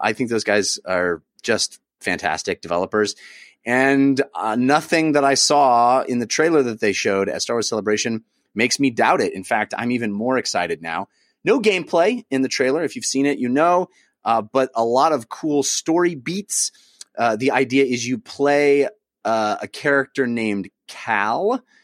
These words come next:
who is training to be a Jedi. This takes place after the famed Order sixty-six came down and all the Jedi started being wiped out. And, um, they call it a melee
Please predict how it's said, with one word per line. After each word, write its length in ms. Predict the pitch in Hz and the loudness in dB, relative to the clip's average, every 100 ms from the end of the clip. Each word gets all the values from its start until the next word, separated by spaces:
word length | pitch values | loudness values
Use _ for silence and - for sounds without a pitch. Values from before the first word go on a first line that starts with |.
| _ _ | _ _
who 640 | - 156 147 147 143 143 - | -4 2 4 4 4 4 2
is 520 | 131 135 135 123 113 | 2 4 2 0 -6
training 540 | - - 135 147 147 | -8 -2 0 2 0
to 120 | 135 127 | -2 -2
be 240 | 127 135 | 2 2
a 180 | 110 104 | 2 0
Jedi. 520 | 95 98 110 127 147 | -2 -2 0 2 0
This 140 | 117 | -2
takes 260 | - 131 - | -2 -2 -4
place 480 | - 123 113 - - _ _ - | -4 -2 0 -2 -6 _ _ -4
after 560 | 110 120 - 135 131 123 | -2 -2 0 2 2 0
the 120 | 107 | -4
famed 520 | - 120 117 110 113 - | -2 -2 0 0 -2 -2
Order 280 | 117 117 110 | 0 2 2
sixty-six 760 | - 139 - 120 - 123 - | 2 0 -2 -4 -2 -2 -4
came 180 | - 123 | -4 -2
down 300 | 117 117 117 | 0 0 0
and 80 | 95 | 0
all 100 | 104 | -2
the 80 | 98 | -2
Jedi 340 | 101 104 104 | 0 0 0
started 280 | - 104 98 | -2 -4 -2
being 280 | 104 87 71 | -4 -6 -4
wiped 360 | 98 117 - - | -2 -2 -8 -2
out. 340 | 113 156 156 - - - - _ - | 0 0 -6 -12 -14 -20 -20 _ -8
And, 560 | 127 139 143 139 143 135 - | -2 0 2 2 2 0 0
um, 580 | 139 139 139 139 139 - _ | 2 4 4 2 -2 -4 _
they 160 | 120 135 | -2 -2
call 300 | - 175 170 | 0 0 0
it 100 | 160 | 2
a 140 | 127 123 | 0 0
melee 800 | 110 113 135 185 196 185 185 | 0 0 2 4 4 2 2